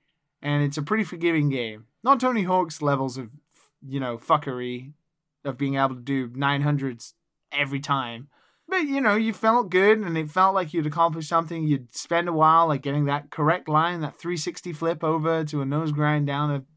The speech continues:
ten set or something. Anyway, I downloaded Session, paid twenty bucks for this early access game that came out in September, thinking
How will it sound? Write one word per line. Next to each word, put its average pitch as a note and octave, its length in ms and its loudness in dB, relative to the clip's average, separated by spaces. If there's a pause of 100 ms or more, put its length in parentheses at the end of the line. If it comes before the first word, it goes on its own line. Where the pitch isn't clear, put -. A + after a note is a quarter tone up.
(140)
ten D3 260 0
set D3 340 0
or C3+ 80 -12
something. C#3+ 480 -6 (720)
Anyway, D3 600 2
I C#3+ 60 -6
downloaded G#3 600 4
Session, D#3 680 0
paid C#3 260 -4
twenty A3 300 4
bucks G3+ 540 2
for D#3 80 -12
this C#3 160 -6
early F#3 260 4
access F3 380 0
game E3+ 280 -2
that D3+ 100 -6
came D3+ 140 -4
out E3 160 0
in E3 60 -6
September, D#3 560 -4
thinking D3 720 0